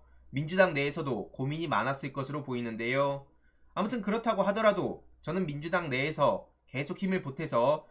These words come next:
민주당 내부를 바꿔나갈 계획입니다. 그리고 이대로 두들겨만 맞고 있어서는 안 되는 거죠. 도태호 씨를 공천 취소했다고 하더라도 남아있는 사람들, 특히나 지금 당장은 장예찬 씨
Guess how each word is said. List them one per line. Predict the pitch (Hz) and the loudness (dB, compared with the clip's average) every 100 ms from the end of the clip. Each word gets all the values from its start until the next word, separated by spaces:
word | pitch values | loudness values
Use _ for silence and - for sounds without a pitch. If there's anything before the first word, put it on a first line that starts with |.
| _ | _
민주당 | 113 143 151 175 | -6 -6 0 0
내부를 | 113 113 165 208 | 0 -2 -2 -2
바꿔나갈 | 175 - 156 139 156 | -4 -4 -2 0 0
계획입니다. | 143 123 117 113 127 131 127 131 - - | 0 -2 -2 -2 2 4 2 -2 -12 -8
그리고 | - 240 170 107 - - - _ - | -2 -2 0 -4 -6 -16 -20 _ -8
이대로 | 135 160 208 - | -2 4 2 2
두들겨만 | 226 220 226 220 220 | -4 -2 0 2 4
맞고 | 175 - | 4 2
있어서는 | 165 165 160 175 | -2 -2 -2 -2
안 | 135 | 0
되는 | 135 127 | -4 -4
거죠. | 127 147 151 143 139 - - _ | -4 -2 0 -2 -4 -14 -20 _
도태호 | 151 151 220 214 | -8 -2 0 0
씨를 | 214 196 | 2 -2
공천 | 190 160 190 | -2 -2 -2
취소했다고 | 185 185 185 185 175 165 | -2 -4 -4 0 0 2
하더라도 | 185 220 190 143 98 - - - | 2 4 4 4 -4 -10 -20 -8
남아있는 | 98 127 240 277 240 | -4 2 2 2 2
사람들, | 190 165 127 95 - _ _ | 2 2 -2 -6 -12 _ _
특히나 | - 277 - 294 285 | -12 -12 -6 4 4
지금 | 277 196 202 | 4 -2 0
당장은 | 180 165 180 190 | 0 0 -2 -2
장예찬 | - 156 175 170 | -4 -4 -2 -4
씨 | 151 135 92 | -4 -4 -6